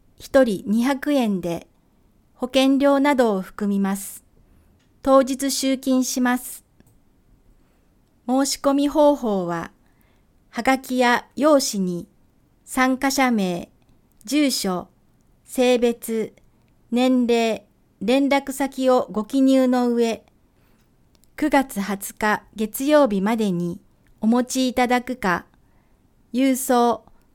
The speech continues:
ファックス、電話などでお申し込みください。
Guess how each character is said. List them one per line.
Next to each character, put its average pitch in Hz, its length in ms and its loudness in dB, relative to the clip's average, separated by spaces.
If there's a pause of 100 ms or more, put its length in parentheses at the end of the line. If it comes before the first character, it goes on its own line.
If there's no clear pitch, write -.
フ 294 100 -2
ァ 277 40 4
ッ 285 60 -4 (140)
ク 226 100 -4
ス、 180 320 -6 (500)
電 262 300 4
話 285 140 4
な 311 140 4
ど 277 120 2
で 185 320 -2
お 196 60 0
申 247 280 2
し - 60 -10
込 262 140 -2
み 254 140 0
く 254 100 -6
だ 247 140 -2
さ 247 180 -4
い。 185 140 -4